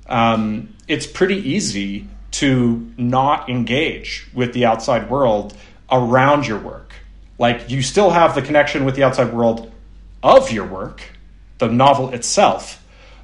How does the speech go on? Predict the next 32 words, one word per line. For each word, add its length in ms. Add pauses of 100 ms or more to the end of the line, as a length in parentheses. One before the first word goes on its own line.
but 160
you 100
don't 400
have 360
much 220
around 440
it, 140
so 120
you 60
have 120
no 100
feedback 560
loop 280 (400)
or, 340
or 240
very 320
limited 440
ones. 400 (320)
And 160
so 100
something 400
that 100
I 240
enjoy 460
about 640 (540)
that 340
sort 140
of, 240 (120)
I 120
don't 140
know, 460
interacting 1000